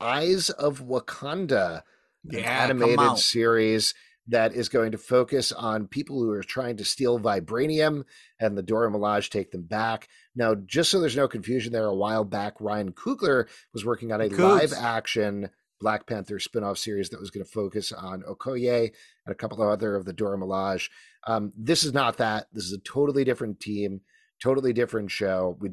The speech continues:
Speaker 1: don't know anything about it. We haven't seen a single grain of footage of it,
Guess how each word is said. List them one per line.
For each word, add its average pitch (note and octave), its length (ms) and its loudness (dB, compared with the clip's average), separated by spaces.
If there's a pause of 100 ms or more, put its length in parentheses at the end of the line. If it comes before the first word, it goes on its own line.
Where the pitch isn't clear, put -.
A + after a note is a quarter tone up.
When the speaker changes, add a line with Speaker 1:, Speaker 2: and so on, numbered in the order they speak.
(120)
Speaker 1:
don't C3 200 4
know B2+ 160 2
anything A2+ 280 0
about G2+ 180 -2
it. G#2 80 -2
We F#2+ 100 -10
haven't A2 200 -4
seen A2+ 160 -6
a - 20 -10
single C#3 520 -4
grain A#2+ 460 -2
of A#2 160 -2
footage A2+ 480 -4
of G2 140 -2
it, F#2+ 220 -4